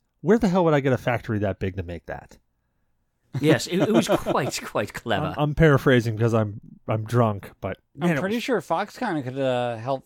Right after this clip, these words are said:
Speaker 3: with that. They're
Speaker 1: Well,
Speaker 3: huge.
Speaker 1: maybe, yeah. But yeah, Elon Musk, uh, i-, if anybody's gonna turn into Batman, that guy's gonna turn into Batman. <laughs> That guy's eccentric
Speaker 2: And I
Speaker 1: enough.
Speaker 2: dare say, hopefully everybody's bought enough flamethrowers.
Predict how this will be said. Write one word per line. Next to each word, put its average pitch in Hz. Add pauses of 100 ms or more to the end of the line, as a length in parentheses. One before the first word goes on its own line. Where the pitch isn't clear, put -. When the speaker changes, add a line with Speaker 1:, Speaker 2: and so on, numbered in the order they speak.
Speaker 3:
with 127
that. 123 (760)
They're 190
Speaker 1:
Well, 104
Speaker 3:
huge. 147 (460)
Speaker 1:
maybe, 117
yeah. 104 (680)
But 139
yeah, 123
Elon 143
Musk, 120
uh, 123
i-, 123
if 120
anybody's 156
gonna 123
turn 113
into 110
Batman, 104 (480)
that 117
guy's 104
gonna 98
turn 92
into 87
Batman. 85 (300)
<laughs> - (800)
That 131
guy's 117
eccentric -
Speaker 2:
And 151
I 175
Speaker 1:
enough. -
Speaker 2:
dare 220
say, 135 (260)
hopefully -
everybody's 185
bought 165
enough 151
flamethrowers. 98